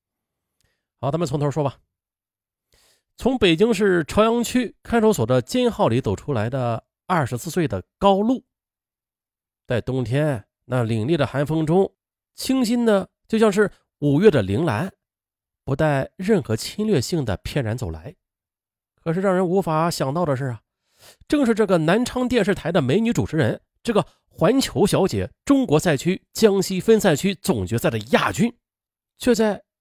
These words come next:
像是罂粟一样充满诱惑的爱情面前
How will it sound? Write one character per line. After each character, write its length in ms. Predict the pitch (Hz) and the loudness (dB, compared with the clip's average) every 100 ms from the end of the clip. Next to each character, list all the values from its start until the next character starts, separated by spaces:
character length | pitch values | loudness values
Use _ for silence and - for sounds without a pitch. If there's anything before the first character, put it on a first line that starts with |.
| _ | _
像 160 | - 220 | 0 0
是 160 | 226 - _ _ - | 0 -4 _ _ 0
罂 280 | 240 294 277 | 2 4 2
粟 220 | 269 170 | 0 0
一 40 | |
样 240 | 175 180 165 | 2 2 0
充 240 | - 226 | -4 -4
满 200 | 156 127 | -2 -2
诱 120 | 151 269 | 0 2
惑 260 | 156 117 | 2 2
的 80 | 107 | 0
爱 140 | 139 120 | 0 -2
情 200 | 110 98 | -2 -2
面 180 | 117 | -2
前 480 | 90 90 87 143 - | -2 -4 -4 -6 -12